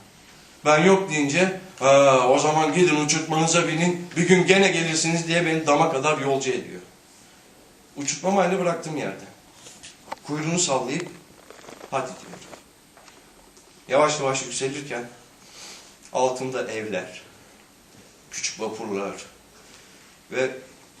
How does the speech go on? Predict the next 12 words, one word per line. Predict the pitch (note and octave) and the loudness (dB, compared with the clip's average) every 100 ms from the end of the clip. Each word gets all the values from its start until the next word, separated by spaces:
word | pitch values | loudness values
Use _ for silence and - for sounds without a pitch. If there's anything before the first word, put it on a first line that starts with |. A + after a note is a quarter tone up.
| - | -8
ipin | C#3 F#3+ F3+ | -4 0 0
ucundaki | D3 C#3+ C3 - | 0 0 -2 -2
kendimi | D3 B2+ B2+ | -4 -4 -4
seyrederek | - A#2+ C3 A#2+ A#2+ A#2 - - - - - - - - - - - | -6 -4 -2 -2 -4 -4 -8 -16 -20 -20 -20 -20 -20 -20 -20 -20 -6
süzüle | - - E3 F3+ G#3 | -4 -2 -2 0 0
süzüle | E3+ D3 C#3+ | 0 -2 0
aşağı | D3+ D3 - F3+ F3+ | 0 2 2 4 2
inip | - - - - - - - - - - - - - - - C3+ | 2 -6 -14 -20 -20 -20 -20 -20 -20 -20 -20 -20 -20 -20 -20 0
gene | F#3 F#3+ | 2 4
kendi | - F#3+ F#3 - | 4 2 2 0
cebime | D#3+ F3 F3 | -2 -2 -4
giriyorum. | C#3 E3+ - D3 - | -4 -4 -4 -4 -6